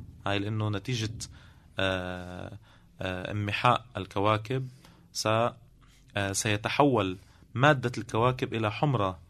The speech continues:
تكون في السماء. القمر، القرآن الكريم يتحدث أيضًا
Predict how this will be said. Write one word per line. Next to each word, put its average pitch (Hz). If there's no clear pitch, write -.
تكون 117
في 110
السماء. 98
القمر، 160
القرآن 127
الكريم 139
يتحدث 135
أيضًا 147